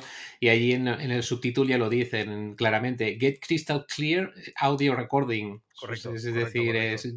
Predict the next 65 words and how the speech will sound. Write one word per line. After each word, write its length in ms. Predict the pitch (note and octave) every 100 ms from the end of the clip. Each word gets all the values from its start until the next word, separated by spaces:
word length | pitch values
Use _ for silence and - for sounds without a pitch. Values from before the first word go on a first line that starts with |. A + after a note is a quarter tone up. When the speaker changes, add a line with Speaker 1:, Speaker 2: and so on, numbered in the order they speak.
| B2 - -
Speaker 1:
audio 640 | C3+ C#3 D#3 E3 D#3+ - _
súper 320 | - C#3 A#2+
limpio, 320 | A#2 C#3 B2
perfecto, 420 | A2 G#2+ C#3+ C#3 D3+
Speaker 2:
Claro, 120 | D#3+
Speaker 1:
como, 140 | C#3
Speaker 2:
lo 120 | A#2+
que 60 | C3+
Speaker 1:
como 60 | B2+
el 60 |
Speaker 2:
pasa 60 | F3+
es 20 |
que 40 |
una 120 | - F3
Speaker 1:
cristal. 0 |
Speaker 2:
persona, 400 | - A2+ E3+ -
una 200 | D3+ D#3+
persona 300 | E3 D#3 F3
que 80 | F3
empieza, 500 | E3 F#3 F#3+ G3+ G3
pues, 220 | C#3 B2
hombre, 180 | C#3 D3+
a 40 |
lo 80 | B2
mejor 180 | A#2+ D3
no 60 | D3
se 100 | D#3
puede 160 | E3+
comprar 260 | C#3 C3 C3+
un 100 | B2
micrófono 420 | A#2+ B2 A#2 B2+
que 80 | A#2+
vale 200 | A#2 A2+
tres 220 | A#2+ A#2
mil 160 | A#2+ A2
euros, 400 | B2+ A#2 A2 - _ _ _ _
eh, 100 | -
que 100 | F#2
tampoco 300 | F2+ E2+ G#2
lo 80 | G2+
tengo 160 | F#2+ F#2
yo, 220 | D#2+ C#2+
¿eh? 120 | C#3
Pero, 320 | - G#2 F#2 G#2
pero 180 | B2
me, 160 | A2 A2+
me 180 | F#2+ A2+
vengo 160 | A2
a 40 | A#2
referir 320 | A#2 C3 A#2+
que 100 | A#2+
tampoco, 460 | G2+ G2+ A#2+ C#3+ -
evidentemente, 480 | - A2+ A2 B2 A#2+
no 60 | C#3
se 100 | D3
puede 120 | C#3+
comprar 240 | A#2 A2 G#2+
un 40 |
micrófono 400 | G#2 G#2 G2+ G#2+
que 60 | G#2
vale 180 | G2+
tres 220 | G2+ G#2+ F#2+
mil 120 | G2
euros. 380 | C3 A#2+ F2 - _ _ _ _
Y, 340 | - B2 A#2